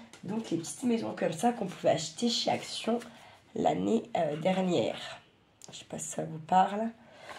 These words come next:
Donc j'en avais monté déjà quelques-unes.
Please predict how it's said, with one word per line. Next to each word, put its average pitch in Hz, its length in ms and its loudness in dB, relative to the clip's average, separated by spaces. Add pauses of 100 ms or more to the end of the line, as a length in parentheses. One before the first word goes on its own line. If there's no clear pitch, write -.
(320)
Donc 233 440 0
j'en 196 300 -2
avais 208 240 2
monté 226 440 4
déjà 190 360 2
quelques-unes. 190 1040 0